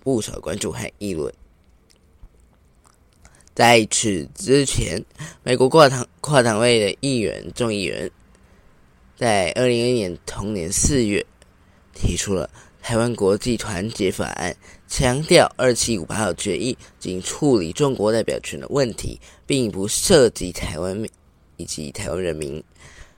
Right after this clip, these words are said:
期盼相关论述可以正式入法。法案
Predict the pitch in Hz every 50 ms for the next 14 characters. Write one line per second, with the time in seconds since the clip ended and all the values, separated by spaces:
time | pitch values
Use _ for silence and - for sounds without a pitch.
0 | _ _ - - - 113 101 95 120 120 95 69 - - - - - 123 117 107
1 | 104 107 107 98 90 90 - 92 - - - - - - - - - - 110 98
2 | 80 76 - 95 80 - 71 - - - - - - _ _ _ _ _ _ _
3 | _ - - - _ _ _ _ _ _ _ _ _ _ _ _ _ _ _ _
4 | _ _ - 135 135 151 165 165 160 151